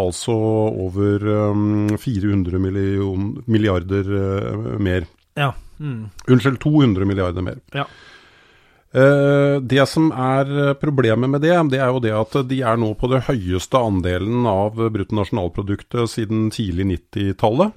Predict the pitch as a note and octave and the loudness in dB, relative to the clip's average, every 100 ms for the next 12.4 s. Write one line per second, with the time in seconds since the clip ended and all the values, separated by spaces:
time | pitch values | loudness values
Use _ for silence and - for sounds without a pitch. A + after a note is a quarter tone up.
0 | - C3+ B2 A#2+ G#2+ A2 - A#2 F#2+ F2+ | -4 0 2 2 2 0 -4 -2 -2 0
1 | G2+ G#2 F2 G2+ F#2 F#2+ F#2+ E2 - G2+ | 0 0 -2 -4 -4 -2 -2 -4 -4 -6
2 | - G#2 G2 G2 G2+ G2+ F#2+ F2 G2 F#2+ | -2 0 0 0 -2 -2 -2 -4 -4 -4
3 | G2 G2 F2+ G#2 D#3+ F#3+ _ _ D#3 E3+ | -2 0 0 0 -2 -4 _ _ -6 -6
4 | - _ _ _ - C3 C#3 C#3+ C#3+ C#3+ | -8 _ _ _ -2 6 6 8 6 4
5 | - D#3+ D3+ C#3 G#2 A2+ B2+ C3+ A2+ B2 | 2 0 2 0 0 0 2 2 2 0
6 | B2+ B2+ - - B2 B2+ G#2 G2 F#2+ G2+ | 0 -4 -4 0 2 2 2 2 2 -2
7 | - A2+ A#2 B2 - - G#2 F2 F2+ G2 | -2 0 2 0 -4 -4 -2 0 0 0
8 | G#2 A2+ F2+ F2+ G#2+ A#2+ F2+ E2+ G#2 A2 | 0 0 0 0 0 0 0 -2 -4 -2
9 | A2+ - F2 - E3 F#3 _ - B2+ G#2+ | -4 -2 -6 0 -2 -2 _ -20 -18 -18
10 | - - _ _ _ C3+ B2+ C3 C3 C3 | -20 -20 _ _ _ 0 4 6 6 4
11 | D3+ D3 B2+ A2 A#2 A#2+ A#2 A#2+ A#2 B2+ | 2 0 0 0 0 2 2 0 0 -4
12 | A#2 A#2+ A#2+ A#2 | -2 -2 0 2